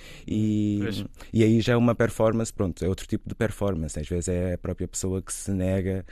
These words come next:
Speaker 1: a
Speaker 2: Claro.
Speaker 1: entrar para, para campos, eh, mais,
Speaker 2: Às
Speaker 1: mais
Speaker 2: vezes para
Speaker 1: profundos.
Speaker 2: manter uma certa imagem ou para, eh, corresponder a uma determinada expectativa, não é?
Speaker 1: É aquela questão de que há muitas pessoas que não,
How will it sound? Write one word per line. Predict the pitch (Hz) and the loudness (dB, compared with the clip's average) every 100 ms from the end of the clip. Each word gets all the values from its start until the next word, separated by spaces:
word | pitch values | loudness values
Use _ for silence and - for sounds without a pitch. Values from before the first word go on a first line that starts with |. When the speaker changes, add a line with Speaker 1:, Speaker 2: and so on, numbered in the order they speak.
| - - - | -18 -18 -6
Speaker 1:
a | 95 92 | -2 0
Speaker 2:
Claro. | 117 107 | 0 0
Speaker 1:
entrar | 95 90 | -2 -6
para, | - 90 90 92 - | -6 -4 -2 -4 -2
para | 92 87 | -2 -2
campos, | 95 87 - - 90 | -2 -4 -6 -8 -4
eh, | 87 90 | -4 -4
mais, | 87 87 82 | -4 -4 -4
Speaker 2:
Às | 127 | -4
Speaker 1:
mais | 113 | -2
Speaker 2:
vezes | 131 - | 0 0
para | - 131 | 2 2
Speaker 1:
profundos. | 127 | 2
Speaker 2:
manter | 127 127 | 2 0
uma | 123 120 120 | 0 0 0
certa | - 127 120 120 | 0 -2 0 -2
imagem | 120 143 156 139 139 127 | 0 2 0 0 0 2
ou | 113 110 | 2 2
para, | - 123 131 131 - | 2 2 6 4 2
eh, | - 123 | -2 -4
corresponder | - - - 131 127 127 | -2 -6 -2 2 2 2
a | |
uma | 131 123 | 2 2
determinada | - 127 127 120 120 | 2 2 2 2 0
expectativa, | - 123 120 113 107 101 | -2 -2 -2 -2 -2 -4
não | 90 | -10
é? | 95 - - - - | -14 -18 -20 -10 0
Speaker 1:
É | - - - - - - - 233 | 2 2 0 -2 -6 -6 -4 0
aquela | - 202 | 2 2
questão | - - 175 175 | 2 2 2 4
de | 170 | 0
que | - 170 160 160 156 151 151 143 139 139 - | 0 2 4 4 2 0 0 0 -2 0 2
há | |
muitas | 143 139 135 - | 4 4 2 -2
pessoas | 143 143 - | 0 0 0
que | 139 | 2
não, | 139 135 135 135 127 131 127 | 2 2 0 0 -2 -2 -4